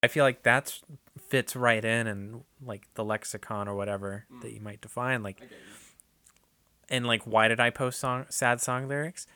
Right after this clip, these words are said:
Speaker 1: Well, that's what I saw on, like, Tumblr, Tumblr and
Speaker 2: <laughs>
Speaker 1: MySpace of other people
Speaker 2: Yeah.
Speaker 1: who, like, expressed that they were, like, sad.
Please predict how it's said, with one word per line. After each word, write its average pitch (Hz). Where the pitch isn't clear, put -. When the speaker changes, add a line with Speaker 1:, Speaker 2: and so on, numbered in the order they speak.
Speaker 1:
Well, 110
that's 107
what 127
I 113
saw 120
on, 117
like, 107
Tumblr, 117
Tumblr 139
and 117
Speaker 2:
<laughs> 120
Speaker 1:
MySpace 123
of 143
other 170
people 113
Speaker 2:
Yeah. -
Speaker 1:
who, 139
like, 117
expressed -
that 104
they 107
were, 110
like, 110
sad. 117